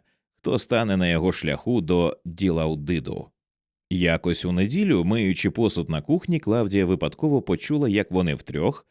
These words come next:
обговорюють статтю на першій шпальті Columbus Dispatch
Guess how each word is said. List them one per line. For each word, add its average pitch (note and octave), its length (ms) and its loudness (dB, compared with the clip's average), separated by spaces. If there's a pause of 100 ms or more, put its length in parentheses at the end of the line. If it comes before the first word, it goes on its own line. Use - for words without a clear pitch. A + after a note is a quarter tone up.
(260)
обговорюють C#3+ 800 2
статтю A2 480 -2
на B2 120 -2
першій G2 420 0
шпальті C3 480 -2
Columbus F2 680 -2
Dispatch - 720 -4